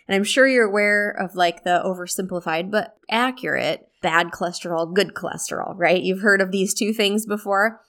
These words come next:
So the H D L is the good cholesterol, the L D L is the bad cholesterol,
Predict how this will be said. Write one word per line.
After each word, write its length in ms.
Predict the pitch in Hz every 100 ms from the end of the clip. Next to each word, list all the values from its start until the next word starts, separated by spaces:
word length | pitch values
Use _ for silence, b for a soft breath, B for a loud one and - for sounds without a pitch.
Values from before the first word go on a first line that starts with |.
| -
So 140 | 214
the 120 | 185 -
H 240 | 226 226
D 220 | 202 220 196
L 480 | 160 156 208 214 _
is 220 | 185 175
the 80 | 175
good 400 | 175 190 175 180
cholesterol, 720 | - 156 151 - 165 160 156
the 120 | 180 -
L 200 | 196 190
D 140 | 180 170
L 200 | 160 165
is 140 | 165
the 80 | 170
bad 380 | 165 170 165 175
cholesterol, 680 | - 151 147 - 156 151